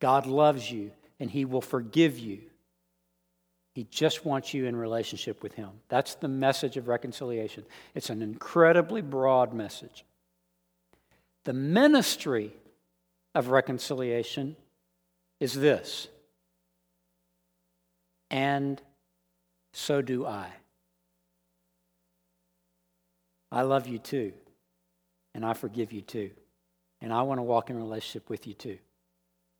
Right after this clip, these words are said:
That's the ministry of reconciliation. What I want you to hear from me is this.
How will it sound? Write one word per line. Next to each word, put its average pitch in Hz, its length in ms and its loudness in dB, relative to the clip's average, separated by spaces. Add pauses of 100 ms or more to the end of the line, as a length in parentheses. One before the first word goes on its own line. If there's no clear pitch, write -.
(680)
That's - 220 0
the 147 80 -6
ministry 131 520 -2
of 104 80 -8
reconciliation. 101 760 -14 (2750)
What 139 120 4
I - 20 8
want 185 200 4
you 208 80 4
to 156 80 4
hear 135 640 2 (220)
from 127 260 0
me 127 180 -2
is 117 180 -4
this. 135 560 0